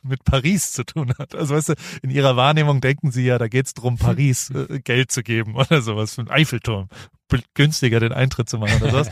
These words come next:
Speaker 2: <laughs>
Speaker 1: Was weiß ich was. Und irgendwann kommt natürlich der Moment, wo die ja irgendwann mal merken, „Ah, okay, das war ja was Falsches. Ah, okay, das macht ja Sinn. Und ah, okay, so viel, äh, negativen Impact hat das alles gar nicht.“ Und ich bin da eher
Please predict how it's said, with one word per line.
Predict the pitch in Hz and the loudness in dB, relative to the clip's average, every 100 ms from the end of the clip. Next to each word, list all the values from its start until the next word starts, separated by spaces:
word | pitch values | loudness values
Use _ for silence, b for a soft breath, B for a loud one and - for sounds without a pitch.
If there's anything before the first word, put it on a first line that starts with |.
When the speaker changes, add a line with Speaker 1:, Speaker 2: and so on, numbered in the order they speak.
| 113 | -6
Speaker 2:
<laughs> | 92 123 | -6 0
Speaker 1:
Was | 160 | 4
weiß | 175 190 | 2 2
ich | 190 151 | -2 0
was. | 143 B B | -2 B B
Und | - 135 | -6 2
irgendwann | 151 165 131 | 4 4 2
kommt | 143 160 | 2 0
natürlich | 139 143 131 | 0 0 0
der | 123 | 0
Moment, | 110 113 127 | 0 0 0
wo | 120 | -2
die | 113 | -4
ja | 110 113 | -2 -2
irgendwann | - 135 135 120 113 | 4 4 4 0 0
mal | 110 98 | 0 0
merken, | 98 107 131 147 131 - _ _ - | 2 2 0 -2 -6 -8 _ _ -8
„Ah, | 143 139 | -4 -2
okay, | 120 - 127 | -4 -8 -8
das | 110 - | -8 -6
war | |
ja | 113 | -6
was | 110 - | -6 -8
Falsches. | 120 120 123 | -8 -6 -8
Ah, | - 123 131 | -6 -2 0
okay, | 123 - 127 | -2 -4 -4
das | 117 | -4
macht | 117 107 | -6 -6
ja | 113 | -6
Sinn. | 101 123 131 B B B | -2 0 0 B B B
Und | 120 113 - | -2 -2 0
ah, | 127 135 | 2 2
okay, | 131 - 131 131 139 - - | 0 0 4 4 2 -4 -10
so | 127 107 123 139 | -8 -2 -2 -2
viel, | - 127 123 123 - | -2 0 0 0 -2
äh, | 123 | -4
negativen | 113 117 120 127 107 107 | -2 -2 -2 0 -2 -2
Impact | 101 120 113 - | -4 -4 -4 -6
hat | 110 | -6
das | 113 | -6
alles | 113 107 - | -6 -8 -4
gar | 104 | -4
nicht.“ | 110 | -2
Und | 110 | -4
ich | 110 | -2
bin | 156 | 0
da | 135 | 2
eher | 135 143 143 | 4 4 4